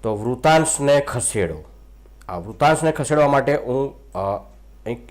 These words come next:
એક ખૂણો બનાવી દઉં એટલે તમને વધુ ખબર પડશે. ચાલો, હું એક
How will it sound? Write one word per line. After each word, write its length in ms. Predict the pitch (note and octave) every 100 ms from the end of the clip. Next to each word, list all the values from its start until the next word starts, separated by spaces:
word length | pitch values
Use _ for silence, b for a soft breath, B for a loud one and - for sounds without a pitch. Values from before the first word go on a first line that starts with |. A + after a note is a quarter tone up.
| -
એક 260 | C3 -
ખૂણો 300 | - C3+ C3+
બનાવી 380 | B2+ A#2 G2 F2+
દઉં 220 | F2 G2
એટલે 160 | F#2 G#2
તમને 280 | G2+ F#2+ G#2+
વધુ 300 | E2+ E2+ F2+
ખબર 300 | - E2 D#2
પડશે. 300 | - - E2+
ચાલો, 600 | - - - - - G#2
હું 120 | A#2 -
એક 180 | A#2+ A#2+